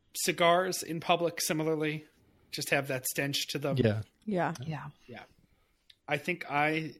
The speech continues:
Speaker 1: I've had maybe one cigar a year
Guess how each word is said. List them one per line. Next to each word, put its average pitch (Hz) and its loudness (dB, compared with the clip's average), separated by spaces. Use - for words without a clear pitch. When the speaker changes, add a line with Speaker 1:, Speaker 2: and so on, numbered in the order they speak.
Speaker 1:
I've 151 -8
had 151 2
maybe 131 -4
one 147 0
cigar 131 -2
a 120 -10
year 120 -2